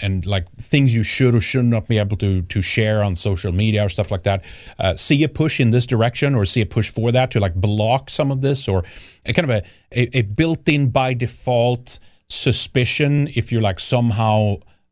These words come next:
uh, think it's better to do things naturally, uh, as opposed to, I don't know, with, like,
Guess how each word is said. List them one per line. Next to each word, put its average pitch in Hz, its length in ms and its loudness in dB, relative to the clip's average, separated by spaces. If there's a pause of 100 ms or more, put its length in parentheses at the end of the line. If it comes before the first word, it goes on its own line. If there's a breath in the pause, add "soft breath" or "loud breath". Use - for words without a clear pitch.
uh, 87 340 0
think - 480 -2
it's 110 160 -2
better 110 280 0
to 107 120 -4
do 104 200 0
things 95 260 -2
naturally, 110 560 0
uh, 123 140 -2
as 110 340 -6
opposed 107 340 0
to, 101 280 0
I 107 80 -2
don't 101 80 2
know, 87 100 2
with, 90 180 0
like, 90 260 -2